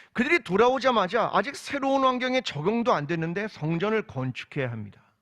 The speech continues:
두 번째 이유는 그들에게 가뭄이 극심했습니다.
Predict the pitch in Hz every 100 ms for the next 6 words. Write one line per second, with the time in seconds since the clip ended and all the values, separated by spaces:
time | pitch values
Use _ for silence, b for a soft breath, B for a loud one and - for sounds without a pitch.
0 | _ _ B B B B B 214 262 294
1 | 302 269 202 240 180 104 - b b -
2 | 151 220 269 - - 160 185 233 277 -
3 | 160 - - 269 233 143 - 123 104